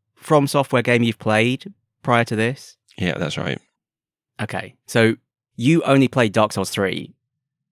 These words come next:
Speaker 1: because I made you play it for the book club. <laughs>
Speaker 2: Yeah, I didn't really enjoy Dark Souls three.
Speaker 1: Whereas by contrast,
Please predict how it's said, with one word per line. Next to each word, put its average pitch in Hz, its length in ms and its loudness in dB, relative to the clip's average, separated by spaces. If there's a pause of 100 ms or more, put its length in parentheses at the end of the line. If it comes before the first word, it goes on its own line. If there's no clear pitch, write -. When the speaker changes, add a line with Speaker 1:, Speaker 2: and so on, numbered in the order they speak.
(240)
Speaker 1:
because 107 240 -2
I 95 80 0
made 90 240 -2
you 85 180 -10 (400)
play 95 160 -4
it - 60 -8
for - 80 -8
the 90 60 -8
book 87 160 -6
club. - 340 -8
<laughs> - 40 -20 (920)
Speaker 2:
Yeah, 98 180 -4 (560)
I 110 80 -2
didn't 117 200 2
really 98 140 2
enjoy 82 360 0
Dark - 260 -6
Souls - 180 -8
three. - 240 -8 (880)
Speaker 1:
Whereas 110 240 0
by 107 140 0
contrast, 98 800 0